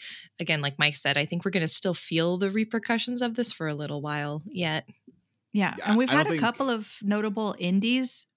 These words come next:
Speaker 2: actually come out and kind of say, "We are totally ready to go with our game, but we're moving to get out of the busy season, to get out of the way of triple A's." The two that I had,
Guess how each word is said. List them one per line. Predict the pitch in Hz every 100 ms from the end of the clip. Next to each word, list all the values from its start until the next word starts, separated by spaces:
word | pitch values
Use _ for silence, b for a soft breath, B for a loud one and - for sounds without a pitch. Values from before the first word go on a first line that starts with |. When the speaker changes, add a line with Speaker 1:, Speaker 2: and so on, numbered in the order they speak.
| _
Speaker 2:
actually | 190 202 - 240 214
come | - 196
out | 180 180 -
and | 202
kind | 202 180
of | 170
say, | 156 - 190 190 180 B B B B
"We | - 185 214
are | 208 180
totally | 160 - 262 254 240 190 _ _ 185
ready | 180 202 226
to | 226 226
go | 175 170 190
with | 226 214
our | 220 208
game, | 185 185 247 294
but | 196 185
we're | 208
moving | 196 180 185 220 233 226
to | 208
get | 185 214 -
out | 165 180 -
of | 196 -
the | 185
busy | 170 170 185 208
season, | 240 226 269 262
to | 196
get | 175
out | - 170 180
of | 180
the | 185
way | 170 175
of | 190
triple | - 180 175 170
A's." | 170 247 359 B B B B
The | 202
two | 196 262
that | 247
I | 208 196
had, | 214 208 185